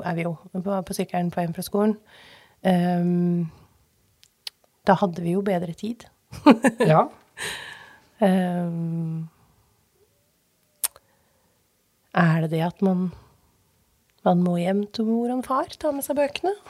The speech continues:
Speaker 1: <laughs> Sett av tid?
Speaker 2: Ja,
Speaker 1: Jeg
Speaker 2: ja.
Speaker 1: vet ikke.
Speaker 2: Ja, for det er jo litt sånn, på dette tidspunktet er det jo, og det blir jo veldig kjedelig. Dette er jo som å dra hjem for å gjøre lekser.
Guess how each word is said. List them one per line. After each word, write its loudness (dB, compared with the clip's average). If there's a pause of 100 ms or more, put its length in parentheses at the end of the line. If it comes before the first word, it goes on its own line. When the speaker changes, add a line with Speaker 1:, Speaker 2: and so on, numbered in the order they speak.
(140)
Speaker 1:
<laughs> 2 (920)
Sett -2
av 2
tid? 0 (260)
Speaker 2:
Ja, 2 (260)
Speaker 1:
Jeg 6
Speaker 2:
ja. 8
Speaker 1:
vet -4
ikke. -2 (600)
Speaker 2:
Ja, 10
for 4
det 8
er 6
jo 2
litt 0
sånn, 0
på 2
dette -2
tidspunktet -2
er 2
det 4
jo, 0 (220)
og -8
det 0
blir 0
jo -8
veldig -6 (300)
kjedelig. -6
Dette -4
er -2
jo -4
som -4
å -2 (760)
dra 0
hjem -4
for -4
å -4
gjøre -2
lekser. -4